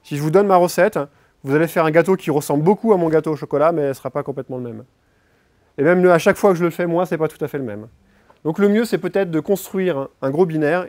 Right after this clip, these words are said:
et de vous le publier sur le hub Docker ou de vous le donner sous forme de tar G Z. Mais vous avez plusieurs options, chacune avec ses avantages et inconvénients. D'accord ? Donc on a vu comment lancer un conteneur existant, comment construire notre propre conteneur, mettre des choses dedans, des fichiers, quoi que ce soit.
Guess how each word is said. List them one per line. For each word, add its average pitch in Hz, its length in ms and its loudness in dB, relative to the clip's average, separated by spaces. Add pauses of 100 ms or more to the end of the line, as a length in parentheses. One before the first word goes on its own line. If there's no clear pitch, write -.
et 147 80 -10
de 131 60 -10
vous 143 280 -6
le 131 160 -4
publier 165 440 -4
sur 165 120 -6
le 139 80 -2
hub 139 140 -2
Docker 131 480 -6
ou 143 80 -10
de 131 80 -6
vous 131 140 -6
le 127 60 -8
donner 127 200 -4
sous - 100 -20
forme 135 180 -8
de 127 40 -8
tar 120 180 -8
G 113 120 -12
Z. 98 80 -14 (500)
Mais 139 80 0
vous 151 100 0
avez 170 140 6
plusieurs 190 340 2
options, 160 380 -2 (420)
chacune 175 380 -4
avec 147 160 -2
ses 135 160 -4
avantages 139 340 0
et 139 40 -2
inconvénients. 113 440 -6 (1900)
D'accord ? 127 280 0
Donc 185 160 0
on 180 80 4
a 180 100 6
vu 220 140 -2
comment 185 380 4 (560)
lancer 190 680 2 (140)
un 139 300 2
conteneur 147 380 0
existant, 151 480 -4
comment 160 260 0
construire 170 440 -2
notre 143 280 -4
propre 175 400 0
conteneur, 147 580 -2
mettre 127 200 -2
des 123 100 -6
choses 135 240 -6
dedans, 131 400 0
des 131 120 -6
fichiers, 131 360 -10
quoi 113 120 -10
que - 60 -20
ce 110 60 -18
soit. 220 280 -4